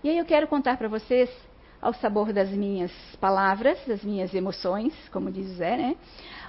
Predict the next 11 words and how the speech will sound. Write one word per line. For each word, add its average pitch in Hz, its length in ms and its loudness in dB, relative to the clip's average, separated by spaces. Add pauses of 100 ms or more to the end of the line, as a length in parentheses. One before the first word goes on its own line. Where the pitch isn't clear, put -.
(380)
A 262 100 8
lenda 294 320 10
da 302 140 6
águia. 196 580 4 (1120)
Provavelmente 233 500 2
alguém, 240 280 2
alguns 233 340 2
de 240 60 0
vocês 240 360 2
já 240 100 0
conhecem. 185 640 -2